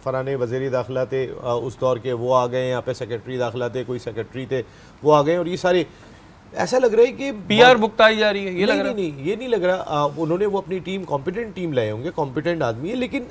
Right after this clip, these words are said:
Speaker 1: अब तक ऐसा लग रहा है वो जैसे आर्मी के official, पुलिस के official, intelligence के official, जैसे वो क-, कज़ाफी stadium फतह करने आ रहे हैं।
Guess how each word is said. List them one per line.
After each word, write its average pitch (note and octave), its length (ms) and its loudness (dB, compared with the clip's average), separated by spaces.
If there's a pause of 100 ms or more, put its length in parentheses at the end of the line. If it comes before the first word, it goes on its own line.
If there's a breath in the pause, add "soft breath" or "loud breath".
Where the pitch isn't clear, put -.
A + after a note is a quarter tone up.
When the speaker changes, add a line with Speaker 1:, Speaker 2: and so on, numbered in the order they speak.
Speaker 1:
अब E3 220 -2
तक A3+ 140 -2
ऐसा G#3 220 0
लग G#3 160 2
रहा G#3+ 100 4
है A#3+ 80 6
वो B3 220 -2
जैसे D#3+ 500 0 (480 loud breath)
आर्मी E3 300 2
के E3 80 2
official, F3+ 400 2
पुलिस D#3 260 -2
के F#3 80 2
official, E3+ 360 2
intelligence D#3 460 0
के F#3 80 -2
official, F3+ 220 2
जैसे F3+ 180 2
वो B3 100 0 (200)
क-, C3+ 120 -6
कज़ाफी D3+ 360 0
stadium G3 360 2
फतह G3+ 300 4
करने E3 300 4
आ A#2 120 0
रहे G2 120 -6
हैं। - 60 -20